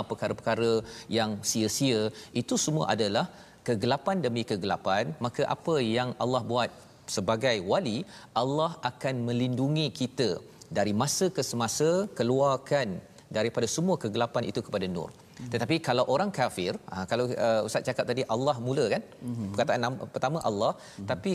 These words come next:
Speaker 1: kalau orang yang kufur, uh, dia punya wali dia adalah tagut. Tapi
Speaker 2: Ah.
Speaker 1: Allah letak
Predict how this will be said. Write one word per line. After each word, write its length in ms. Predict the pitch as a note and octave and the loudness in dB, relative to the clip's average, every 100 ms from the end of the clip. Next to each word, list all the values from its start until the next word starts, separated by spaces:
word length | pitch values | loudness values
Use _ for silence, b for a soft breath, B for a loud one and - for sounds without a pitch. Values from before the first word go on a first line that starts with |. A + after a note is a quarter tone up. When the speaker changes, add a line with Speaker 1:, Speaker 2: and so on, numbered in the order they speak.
| - | 0
Speaker 1:
kalau 240 | B2 C3+ G3 C#3 | 0 2 2 2
orang 200 | C3+ C3 A#2 | 0 -2 -2
yang 100 | A2+ - | -2 -2
kufur, 340 | A3+ - G2+ A#2+ - B B - A2+ | -2 2 2 0 -6 B B -2 2
uh, 200 | A2 G#2 G#2 | 4 4 2
dia 120 | C3 D3 C#3+ | 2 2 2
punya 320 | D3 D3+ D3 B2 G2+ A2+ | 2 2 2 2 2 4
wali 260 | E3 G#3+ A2 | 2 2 2
dia 80 | B2 B2 | 0 0
adalah 180 | B2+ - | -2 0
tagut. 300 | E3 G3 - - - - - B2 | 0 0 -2 -6 -20 -20 -8 -2
Tapi 140 | A#2+ | 2
Speaker 2:
Ah. 40 | D3+ | 4
Speaker 1:
Allah 140 | D#3+ D#3 | 4 2
letak 200 | - | 0